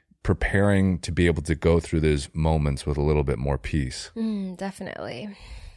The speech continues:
Speaker 2: I mean, the practice of yoga, it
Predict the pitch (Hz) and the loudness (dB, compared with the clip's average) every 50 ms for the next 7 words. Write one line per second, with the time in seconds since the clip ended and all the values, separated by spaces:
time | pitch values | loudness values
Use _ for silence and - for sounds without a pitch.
0 | - - 220 220 226 226 233 233 226 226 220 - - 226 226 233 - 233 240 - | -10 -6 -4 -2 0 2 2 2 2 0 -2 -2 -4 -4 -4 -4 -6 -10 -10 -8
1 | 254 220 226 214 202 196 196 190 190 185 185 185 185 185 185 190 190 190 196 185 | -6 -4 -2 0 0 0 -2 -2 -2 -2 0 0 0 0 0 -2 -4 -4 -6 -8
2 | - - - 208 202 196 196 | -10 -10 -8 -8 -8 -8 -10